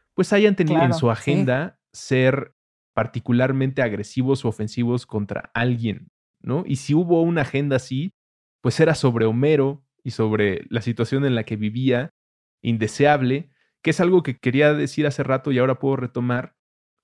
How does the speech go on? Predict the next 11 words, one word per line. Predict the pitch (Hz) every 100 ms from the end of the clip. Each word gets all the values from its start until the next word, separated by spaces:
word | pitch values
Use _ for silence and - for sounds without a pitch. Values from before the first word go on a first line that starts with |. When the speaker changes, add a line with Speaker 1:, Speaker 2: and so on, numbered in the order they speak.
| -
Speaker 1:
Lo |
importante | 147 143 160 - 202 196
de | 190
estos | 180 - 175
contenidos, | 151 120 113 117 123 175 - _
como | - 110
Los | 101 101
Simpson | - 131 143 131
para | 107
nosotros | 104 98 123 123 120
hace | 110 - 117 104